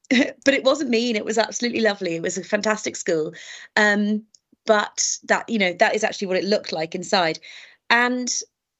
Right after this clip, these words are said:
we had some fam-, my, my mum's friend had s-, two daughters, and they moved to America while we lived there, and they were both at Bryanston. And, um,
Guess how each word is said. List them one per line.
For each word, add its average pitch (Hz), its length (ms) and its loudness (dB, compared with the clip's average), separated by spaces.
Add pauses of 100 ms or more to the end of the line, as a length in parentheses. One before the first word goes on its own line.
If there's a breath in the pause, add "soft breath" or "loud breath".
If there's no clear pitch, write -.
(380)
we 285 160 2
had 294 300 -2
some 226 420 0
fam-, 233 460 0
my, 240 160 2
my 247 220 2
mum's 269 440 2
friend 170 680 -2
had 196 220 -4
s-, - 260 -14
two 233 200 -2
daughters, 170 480 -4
and 190 180 -2
they 202 100 2
moved 214 500 2
to 185 100 6
America 175 560 0 (340 loud breath)
while 185 260 6
we 170 120 0
lived 165 280 2
there, 156 200 4
and 170 160 -2
they 175 100 6
were 170 80 4
both 165 260 0
at - 80 -10
Bryanston. 151 580 -2 (640 loud breath)
And, 214 400 4 (280)
um, 208 520 0